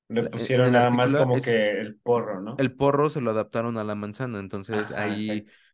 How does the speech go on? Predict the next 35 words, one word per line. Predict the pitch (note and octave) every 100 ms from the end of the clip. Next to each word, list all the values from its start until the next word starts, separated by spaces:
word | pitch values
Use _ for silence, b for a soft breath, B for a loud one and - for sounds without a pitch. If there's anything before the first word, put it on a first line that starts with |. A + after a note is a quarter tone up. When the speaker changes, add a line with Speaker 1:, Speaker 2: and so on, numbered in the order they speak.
| _
Speaker 2:
pues, | A#2+ A2+ F#2
a-, | B2 A#2+
es | B2 A#2+
más, | B2+ B2
es | B2 A#2+
más | B2 -
factible | B2+ - A2+ A2+
que | B2
se | G#2+
pueda | - G#2+ G#2+ G#2
llegar | G2+ G2 G2
a | G2+
consumir | G#2 G2+ F#2+ G2 G2
más, | F#2+ E2+ -
¿no? | E3 - _ _ b _ _ _
Speaker 1:
Así | D3+ E3+ F3
como | F#3+ D3+
que, | C3+ C3 - -
eh, | - F2+ -
me | D3+
da | E3+ G3 G#3 G#3+
una, | F#3 F#3 G3+ G3 E3 B2 G#2+ G2 - _ -
eh, | A2+ G2+ - D#2
no | C3+ D3+
sé, | D#3+ D3+
como | D3
que | D#3
entra | F#3+ G3
un | F#3+
poco | F3+ F3+
en | F3
conflicto, | A#2+ G#2+ G#2 A#2+ A#2 A2 G2+
porque | G#2+ G#2+
siento | A#2 D3 D3+ F3
que | C3 G2+ -